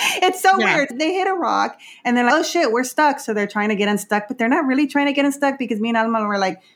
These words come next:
Speaker 1: "Shouldn't they be, like, trying to reverse or something?"
Speaker 2: They're completely panicking for no reason. He's not even trying to figure out a way to get there. He hits a rock, and that's the end of the boat, apparently. The boat just cannot move because there's a rock.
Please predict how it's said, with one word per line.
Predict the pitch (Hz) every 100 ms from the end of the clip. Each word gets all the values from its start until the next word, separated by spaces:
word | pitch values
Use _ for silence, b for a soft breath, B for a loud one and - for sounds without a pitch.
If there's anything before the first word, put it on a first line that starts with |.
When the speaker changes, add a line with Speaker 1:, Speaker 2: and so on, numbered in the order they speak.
| b
Speaker 1:
"Shouldn't | - 262 359
they | 381
be, | 370 320
like, | 311 269
trying | - 233
to | 240
reverse | 196 160 165 170 208
or | 214
something?" | 208 220 220 220
Speaker 2:
They're | 196 190 214
completely | 214 247 226 254 240 262
panicking | 226 208 208 202 214 208
for | 190
no | 180 190
reason. | 190 196 196 196 190
He's | 196 190
not | 202 214
even | 226 214 214
trying | 208 185 190 185
to | - 190 170 165 -
figure | 220 196 202
out | 190
a | 190
way | 170 180
to | 185
get | 196 190
there. | 208 202 196 -
He | - 180
hits | 196 196
a | 202
rock, | 190 175 175
and | 165
that's | 196 214
the | - 285
end | 269
of | 247
the | 196
boat, | 180 240 240
apparently. | 175 202 170 165 160 160
The | 160
boat | 156 208 202
just | 196 180 -
cannot | 196 190 220 220
move | 233 202 180
because | 180 180
there's | 180 170
a | 185
rock. | 196 175 160 160